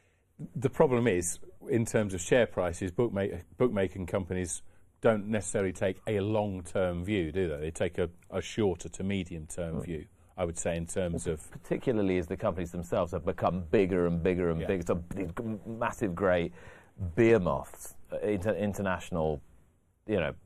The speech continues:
Speaker 2: firms. It,
Speaker 1: Yeah.
Speaker 2: you know, that, that level of personal customer relationship is naturally going to, to, to, to dissipate.
Speaker 1: Yeah. Last one.
Speaker 2: Last
Speaker 1: Number
Speaker 2: one.
Speaker 1: seven. Come on.
Speaker 2: Um, Australian Raiders at Royal Ascot. I sense you're t-, you're flagging.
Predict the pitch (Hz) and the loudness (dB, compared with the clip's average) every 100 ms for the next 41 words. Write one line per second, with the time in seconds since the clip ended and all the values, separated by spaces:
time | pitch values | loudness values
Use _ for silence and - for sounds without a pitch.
0 | - - 113 87 62 67 110 - - 92 | -20 -2 2 2 0 -6 -8 -8 -10 -12
1 | - - - 95 135 - - - 120 127 | -14 -10 -2 2 2 -2 -16 -2 2 2
2 | - - 101 107 117 98 90 85 80 - | 0 0 4 6 6 6 4 4 0 -6
3 | - - _ _ _ 107 92 - 82 85 | -20 -20 _ _ _ 2 2 0 -4 -4
4 | - - - 104 - 85 90 92 87 85 | -10 -16 -2 -2 0 2 4 2 0 -6
5 | 78 90 90 98 110 123 - 76 73 82 | -4 -4 -2 0 0 -2 -6 -6 -4 -2
6 | 85 85 - - - 101 87 - - 104 | 0 -2 -6 -14 -10 -10 -10 -14 -8 -6
7 | 87 - 90 113 - - 53 55 87 87 | -6 -8 -4 -4 -6 -8 -8 -6 -8 -8
8 | - - _ _ _ _ _ _ _ _ | -16 -20 _ _ _ _ _ _ _ _
9 | - - - _ _ _ _ _ _ _ | -20 -20 -20 _ _ _ _ _ _ _
10 | _ _ 127 113 - 101 98 - 98 104 | _ _ 4 4 4 0 -2 -8 2 4
11 | 113 107 98 90 87 - - - _ _ | 4 4 4 2 -6 -14 -20 -20 _ _
12 | 110 110 113 - - 135 - 165 143 120 | 2 2 2 -4 -4 -4 4 6 6 6
13 | 113 104 95 104 110 110 113 110 101 104 | 6 6 4 2 6 6 6 4 0 0
14 | - 143 - 107 - - 113 - 147 117 | 2 0 0 -2 -2 0 0 2 0 0
15 | 80 | -4